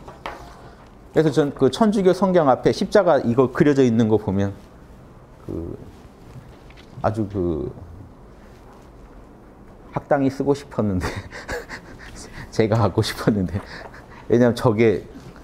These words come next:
우리는 학당 로고 알이죠. 알이 사방을 다스리면 십자가 형국이 돼요. 진리가 구현되는 모습이에요, 십자가는. 저 알은 진리의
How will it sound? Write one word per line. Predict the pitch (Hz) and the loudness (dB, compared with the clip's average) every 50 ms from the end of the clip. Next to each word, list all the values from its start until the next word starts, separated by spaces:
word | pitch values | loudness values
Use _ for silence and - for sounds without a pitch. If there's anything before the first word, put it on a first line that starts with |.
| - - - - - - - - - - - - - - - - - | -20 -20 -20 -20 -20 -20 -20 -20 -20 -20 -20 -20 -20 -20 -20 -10 -2
우리는 | - 117 127 135 135 127 | 2 4 4 4 4 2
학당 | 143 - - - 143 131 | 0 0 0 2 4 4
로고 | 127 131 120 120 | 4 4 6 4
알이죠. | 95 - - 120 131 135 117 - 85 69 69 - - - - - - - | 4 4 4 2 2 0 0 0 -2 -2 -2 -6 -14 -20 -20 -20 -18 -6
알이 | - - 101 117 131 120 120 127 285 110 80 69 - - - | 2 2 4 4 4 2 2 2 2 0 0 -2 -6 -10 -16
사방을 | - - - 175 180 180 165 151 143 127 123 | -12 -4 -2 -2 2 2 0 2 2 -2 -2
다스리면 | - - 90 90 - 113 101 101 104 104 | -2 -2 -4 -2 0 0 0 0 0 -2
십자가 | - - - - 151 135 113 104 | -4 -6 -4 0 0 0 2 0
형국이 | 98 104 101 95 92 82 - - | -2 -2 -4 -4 -6 -8 -8 -12
돼요. | - - - - - - - - - - - - - - - - - - - - | -16 -20 -20 -20 -20 -20 -20 -20 -20 -20 -20 -20 -20 -20 -20 -20 -20 -20 -20 -10
진리가 | - - 143 160 156 147 143 131 135 165 151 95 80 - - | -2 0 2 2 4 4 4 4 4 4 2 2 -2 -4 -2
구현되는 | - 151 175 170 160 104 113 104 90 90 87 | 2 4 4 6 4 4 2 2 2 2 0
모습이에요, | 76 71 80 - - 73 71 67 69 69 | -2 -2 -4 -6 -8 -8 -6 -6 -6 -6
십자가는. | 67 - - - - 117 95 80 58 55 - - - - - - - - - - - - - - - - - - | -6 -8 -8 -4 -2 -2 -2 -2 -6 -10 -12 -14 -16 -20 -20 -20 -20 -20 -20 -20 -20 -20 -20 -20 -20 -20 -10 0
저 | - 113 | 2 4
알은 | 98 90 98 107 117 139 151 131 - - - - - - - - | 6 6 4 4 2 2 0 -2 -4 -6 -12 -20 -20 -20 -14 -4
진리의 | - 143 143 143 135 131 127 135 139 127 - - | -2 0 0 2 4 4 6 6 4 4 2 -4